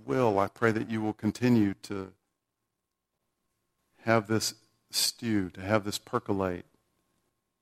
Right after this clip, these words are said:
I pray that you will massage this truth into our hearts and into our lives, that obedience is better. No matter what the alternative is,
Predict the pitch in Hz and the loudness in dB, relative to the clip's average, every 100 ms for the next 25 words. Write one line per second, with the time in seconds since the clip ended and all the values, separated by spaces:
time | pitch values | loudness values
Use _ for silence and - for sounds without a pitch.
0 | _ _ _ _ _ _ _ _ - 110 | _ _ _ _ _ _ _ _ -4 2
1 | 127 113 - 113 113 110 107 - 107 107 | 4 4 2 0 2 2 2 4 4 6
2 | 104 - 104 - 110 104 98 104 98 95 | 2 -2 -10 -6 -4 -2 -4 -4 -4 0
3 | 98 92 95 98 - 98 98 98 95 95 | -2 -2 -2 -2 -4 -4 -2 -2 -2 -2
4 | 95 92 92 87 104 - 90 87 104 101 | -2 -2 -4 -4 -6 -6 -14 -4 -2 0
5 | 101 101 101 90 - 101 98 101 - _ | -2 -2 -12 -14 -4 -2 -2 -6 -12 _
6 | _ _ _ _ _ _ _ _ _ _ | _ _ _ _ _ _ _ _ _ _
7 | _ 113 135 131 127 113 104 101 120 127 | _ 0 2 2 2 0 -4 -2 -2 -2
8 | _ 117 113 110 - 110 104 - 98 90 | _ -4 -2 -4 -4 -4 -4 -6 -12 -10
9 | 95 92 - | -12 -12 -14